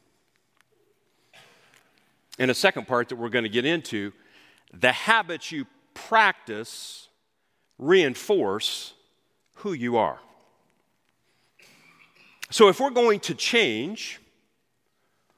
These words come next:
part of what James is gonna lead us through is a process that says,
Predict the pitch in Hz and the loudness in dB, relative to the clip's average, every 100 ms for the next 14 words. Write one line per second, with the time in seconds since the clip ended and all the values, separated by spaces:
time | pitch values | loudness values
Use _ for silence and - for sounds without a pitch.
0 | _ _ - 233 254 175 160 120 151 202 | _ _ 2 6 6 6 0 0 2 2
1 | 190 151 135 160 139 160 190 156 135 - | 2 -2 -2 2 2 0 2 0 0 -4
2 | 143 127 123 110 202 180 - 135 120 - | -2 -2 -2 -2 2 2 2 -2 -2 -6
3 | 117 - 139 127 123 104 | -10 -4 -2 0 0 -4